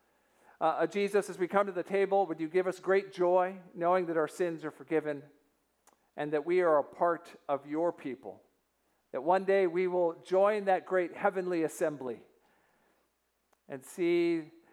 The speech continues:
the way the gospel has saved people from every tribe, tongue, people,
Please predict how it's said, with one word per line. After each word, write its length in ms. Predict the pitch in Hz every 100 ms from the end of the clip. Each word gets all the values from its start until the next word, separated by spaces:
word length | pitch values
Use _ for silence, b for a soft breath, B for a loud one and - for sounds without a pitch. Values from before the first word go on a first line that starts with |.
| b b _ _ _ _ _ _ _
the 60 | 131
way 220 | 151 165
the 100 | 151
gospel 540 | 156 147 151 - 160
has 160 | 139 131
saved 280 | - 147 147
people 240 | 143 143
from 180 | 131 143
every 180 | 139 131
tribe, 440 | - 147 135 131 127
tongue, 400 | 147 131 127 120 117 _ _
people, 460 | 127 113 123 117